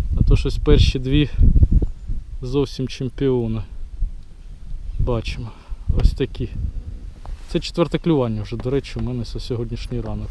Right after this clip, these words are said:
І у Діми два було. Все на джиг. Ну, я твічинги не пробував поки. Давай другий додому.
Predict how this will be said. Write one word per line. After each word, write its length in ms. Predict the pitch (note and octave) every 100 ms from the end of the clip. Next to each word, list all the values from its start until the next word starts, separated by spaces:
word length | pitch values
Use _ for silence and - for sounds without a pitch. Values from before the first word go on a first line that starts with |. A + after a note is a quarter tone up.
| -
І 40 |
у 80 | B2+
Діми 260 | A#2+ C3+ B2
два 220 | A2+ G#2+
було. 280 | G#2 A2 - - - - - - - - - - - - - - - -
Все 220 | - C#3
на 120 | C3+
джиг. 280 | A#2+ A2 G#2 - - - - - - - - -
Ну, 60 | F3
я 60 |
твічинги 400 | D#3+ E3+ - D3
не 100 | D3
пробував 460 | C3+ C3 - - - -
поки. 220 | - C3+ - - - - - - - - - - - - - - -
Давай 460 | G3+ F#3 D#3+ D3 D3
другий 420 | C#3 D3+ C#3 B2+ A#2+ - -
додому. 520 | C3+ A#2+ C3 B2+ B2